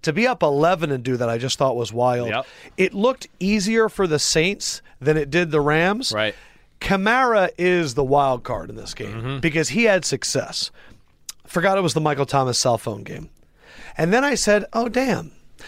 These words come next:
Speaker 1: These teams played in twenty seventeen also in L A.
Speaker 2: Yeah.
Speaker 1: Let me watch that game."
Speaker 2: Right.
Speaker 1: Brees was under pressure the entire game.
Speaker 2: Right.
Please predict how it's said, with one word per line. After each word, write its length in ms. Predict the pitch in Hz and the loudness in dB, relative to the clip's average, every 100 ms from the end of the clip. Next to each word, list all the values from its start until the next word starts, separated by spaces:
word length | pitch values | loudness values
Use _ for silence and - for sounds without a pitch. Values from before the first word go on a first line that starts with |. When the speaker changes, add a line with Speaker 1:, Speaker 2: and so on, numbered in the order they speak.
| - - | -18 -2
Speaker 1:
These 240 | 160 214 | 0 0
teams 320 | - 139 156 | 0 -2 -2
played 280 | - 131 147 | -2 0 2
in 120 | 175 | 0
twenty 320 | 156 131 135 160 | -2 -2 0 0
seventeen 680 | - 214 233 190 139 151 | 2 2 2 -4 -2 -2
also 480 | 196 233 - 107 - _ _ | 0 -2 -4 -6 -10 _ _
in 160 | 120 131 | -4 0
L 260 | 160 180 220 | 2 4 4
A. 240 | 220 117 | 2 -4
Speaker 2:
Yeah. 220 | 107 98 - | -4 -4 -2
Speaker 1:
Let 160 | 117 131 | -2 0
me 100 | 151 | 2
watch 320 | 165 185 - | 4 2 2
that 240 | 208 226 | 2 2
game." 280 | - 104 - | -4 -12 -8
Speaker 2:
Right. 260 | 117 117 104 - _ 120 | -2 -2 -2 -10 _ -4
Speaker 1:
Brees 440 | 143 233 269 220 | 0 2 2 2
was 120 | 196 | 2
under 280 | 185 180 175 | 2 2 0
pressure 580 | - 175 175 - 170 160 | 2 0 2 0 0 -2
the 220 | 135 151 147 | -2 0 2
entire 720 | 131 - - 175 196 180 135 | -2 -8 -2 0 2 0 0
game. 340 | 123 107 139 | -4 -6 -4
Speaker 2:
Right. 280 | 113 107 | 0 0